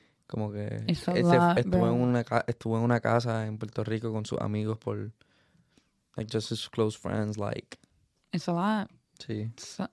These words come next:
Speaker 2: and mira,
Speaker 1: Y fue un boom.
Speaker 2: yo solamente estuve en un video. Como que yo no soy nadie comparada a él.
Speaker 1: Exacto, que, que él es, multiplica, multiplícalo porque
Speaker 2: ¿Por cuánto, bro? Por como cien mil.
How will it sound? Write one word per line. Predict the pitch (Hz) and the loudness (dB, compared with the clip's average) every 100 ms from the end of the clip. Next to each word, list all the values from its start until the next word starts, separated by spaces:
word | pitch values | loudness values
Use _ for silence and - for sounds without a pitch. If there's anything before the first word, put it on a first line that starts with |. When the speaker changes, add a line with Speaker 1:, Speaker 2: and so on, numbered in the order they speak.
| - | 0
Speaker 2:
and | 196 190 190 | 6 8 8
mira, | 190 196 170 - | 8 8 4 0
Speaker 1:
Y | 123 | -4
fue | 123 | 0
un | 123 | 0
boom. | 127 127 | 2 2
Speaker 2:
yo | 165 202 | 6 6
solamente | 202 202 196 196 190 190 196 | 4 4 4 4 0 2 2
estuve | 185 - 190 185 | 0 0 2 2
en | |
un | 175 170 | 2 0
video. | 170 165 156 151 _ | 0 0 -2 -6 _
Como | - 175 165 | -6 -4 -2
que | 165 160 147 175 - - - _ - - _ _ _ _ | -2 -2 -4 -10 -14 -20 -20 _ -20 -20 _ _ _ _
yo | 190 190 | 4 6
no | 190 | 6
soy | 202 185 | 8 8
nadie | 185 185 185 | 8 8 8
comparada | 180 180 175 170 170 | 6 8 8 8 8
a | 165 | 8
él. | 165 156 - - _ - | 6 2 -4 -20 _ -4
Speaker 1:
Exacto, | 123 151 151 131 | 6 6 6 6
que, | 123 | 4
que | 104 123 117 | 6 6 6
él | 120 104 | 6 4
es, | 143 147 - - - _ _ | 4 4 0 -8 -20 _ _
multiplica, | 127 123 131 120 135 147 147 143 135 123 - - - - | 2 4 4 4 6 8 8 8 6 4 0 -16 -16 -2
multiplícalo | 120 120 117 139 135 113 | -2 0 0 2 4 2
porque | 107 98 107 104 - - - - - - - | 0 -2 -2 -2 -6 -20 -20 -18 -18 -14 4
Speaker 2:
¿Por | - 196 165 - | 8 8 6 6
cuánto, | 208 196 190 170 156 | 8 10 8 6 2
bro? | 165 160 160 | 6 6 6
Por | 160 165 | 2 4
como | 165 190 | 8 8
cien | 190 185 185 | 10 10 10
mil. | 220 233 240 | 10 10 8